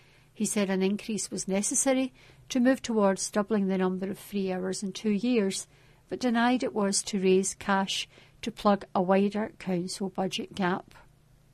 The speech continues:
The Evening Times reported how Education Director Maureen McKenna had written to a parent telling her that income to be generated from the fee increase is to be used to contribute towards meeting the funding gap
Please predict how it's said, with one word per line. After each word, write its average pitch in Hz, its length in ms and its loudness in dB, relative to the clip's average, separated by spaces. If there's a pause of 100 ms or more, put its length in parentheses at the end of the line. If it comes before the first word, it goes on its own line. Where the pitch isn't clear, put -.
(540)
The 214 80 4
Evening 185 340 4
Times 240 520 0 (360)
reported 330 500 4
how 226 280 0 (100)
Education 226 680 -2
Director 202 680 -2
Maureen 208 440 2
McKenna 190 480 0 (420)
had 226 180 2
written 254 320 4
to 208 180 0
a 190 60 0
parent 202 480 -2 (320)
telling 247 300 2
her 247 140 -2
that 240 380 -4 (560)
income 220 480 4
to - 100 -4
be 185 140 2
generated 214 720 2
from 180 220 -4
the 180 80 -2
fee 220 400 0
increase 220 560 -2 (380)
is 247 120 0
to 220 120 -2
be 233 100 4
used 233 360 2
to - 60 -6
contribute 226 540 -2
towards 196 460 -2
meeting 208 480 -2
the 208 80 -6
funding 220 420 0
gap 202 340 0